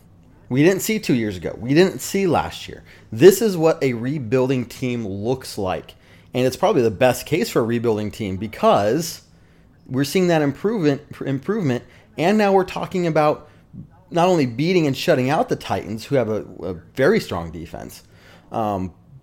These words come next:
but now we have a chance to really match up against someone like Kansas City.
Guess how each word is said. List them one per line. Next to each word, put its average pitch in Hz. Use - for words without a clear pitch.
but 135
now 160
we 202
have 139
a 110
chance -
to 175
really 190
match 180
up 185
against 143
someone 120
like 147
Kansas 98
City. -